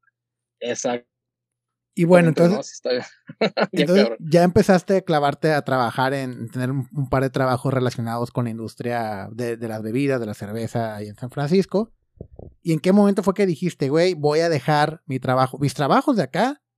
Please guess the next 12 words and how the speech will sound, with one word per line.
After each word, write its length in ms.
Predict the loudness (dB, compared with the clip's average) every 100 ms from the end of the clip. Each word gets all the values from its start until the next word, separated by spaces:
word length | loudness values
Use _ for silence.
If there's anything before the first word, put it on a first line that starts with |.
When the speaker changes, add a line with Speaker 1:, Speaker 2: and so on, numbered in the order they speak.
| _
Speaker 2:
y 220 | -12 -6 -2
me 80 |
voy 180 | 2 4
a 40 | 4
regresar 540 | 4 0 0 -2 -2
a 80 | -6
Mexicali 680 | -6 -6 -10 -4 -2 0 0
a 260 | 0 -2 -6
buscar 720 | -8 -10 -4 -2 -2 -2 -6 -8
emprender 600 | -8 -6 -4 -6 -2 -2
una 160 | -2 -6
cervecería"? 520 | -6 -8 -10 -18 -20